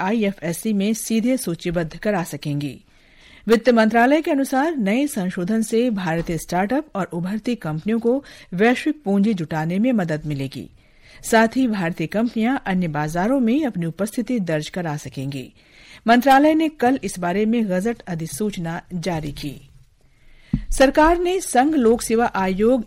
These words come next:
यूपीएससी को स्वैच्छिक आधार पर उम्मीदवारों की पहचान प्रमाणित करने के लिए आधार आधारित सत्यापन की अनुमति दे दी है।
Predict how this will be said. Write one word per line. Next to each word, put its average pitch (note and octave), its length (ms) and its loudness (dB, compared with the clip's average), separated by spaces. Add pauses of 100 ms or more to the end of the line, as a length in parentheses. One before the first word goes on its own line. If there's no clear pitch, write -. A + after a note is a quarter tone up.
यूपीएससी C4 680 0
को D4 240 -2
स्वैच्छिक A3 520 -4
आधार F3+ 420 -2
पर A3+ 240 -2
उम्मीदवारों E3+ 680 -2
की A#3 200 -4
पहचान F3+ 580 -4
प्रमाणित E3 480 -6
करने E3+ 300 -6
के G3+ 140 -4
लिए G#3+ 240 -2 (440)
आधार A#3+ 560 2
आधारित F#3 500 -2
सत्यापन E3+ 600 -4
की - 120 -2
अनुमति G#3+ 440 -2
दे E3 200 -4
दी C#3+ 160 -8
है। D3+ 200 -8